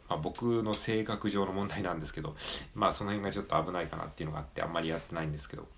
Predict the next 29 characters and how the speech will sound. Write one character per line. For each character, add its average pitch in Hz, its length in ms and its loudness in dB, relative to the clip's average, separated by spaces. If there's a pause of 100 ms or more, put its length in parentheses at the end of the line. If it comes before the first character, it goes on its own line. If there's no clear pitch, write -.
(2000)
ま 123 80 4
あ、 113 40 8
家 143 180 8
の 220 100 2
中 247 200 4
で 190 60 8
あ 180 60 8
れ 85 80 4
ば 80 120 0
ね、 85 120 0
こ 90 120 -2
う - 40 0
自 85 120 -2
分 107 160 2
し 101 100 -2
か 92 120 2
い 87 80 0
な 85 100 -2
い 78 60 -4
の 78 100 -4
で、 73 380 -2
あ 92 100 -2
の、 80 140 -4
そ 95 120 0
ん 120 80 4
な 110 60 2
に 104 140 2
こ 87 520 4
う、 - 40 -14